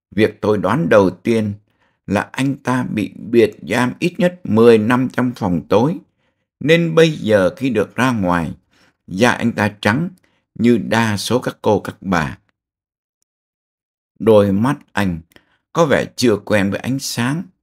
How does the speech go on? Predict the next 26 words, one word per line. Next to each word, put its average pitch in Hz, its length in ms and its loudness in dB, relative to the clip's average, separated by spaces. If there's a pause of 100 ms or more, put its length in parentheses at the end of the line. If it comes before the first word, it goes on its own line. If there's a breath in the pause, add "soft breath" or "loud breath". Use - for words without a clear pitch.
(440 soft breath)
hai 160 400 -2
chân 156 340 0 (400 soft breath)
thì 90 160 -2
tong 113 420 -2
teo 110 220 2
như 107 180 -2
hai 107 280 -2
ống 143 200 -4
xương 107 360 -4
khô. 104 400 -2 (800)
Có 143 100 0
lẽ 143 180 0
suốt 180 300 -6
mười 107 440 2
năm 127 340 -2 (280)
trong 143 240 0
phòng 90 400 -2
biệt 95 320 0
giam 117 240 -2
của - 120 -10
Cộng 65 280 -6
sản, 73 400 -8 (540 soft breath)
cả 67 140 -4
hai 107 380 -6
chân 110 220 -2
anh 104 320 -4